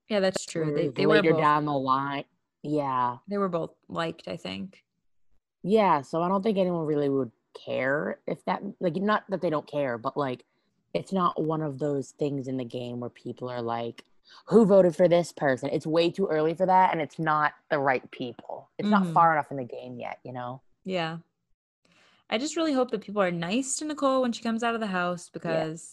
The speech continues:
Speaker 1: you
Speaker 2: Yeah.
Speaker 1: don't, you can't, we can say that she looked dumb.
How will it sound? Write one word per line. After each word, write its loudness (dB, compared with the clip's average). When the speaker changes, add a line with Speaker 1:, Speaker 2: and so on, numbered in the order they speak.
Speaker 1:
you -6
Speaker 2:
Yeah. -4
Speaker 1:
don't, -4
you -6
can't, -4
we -2
can -4
say 0
that -6
she -6
looked -8
dumb. -4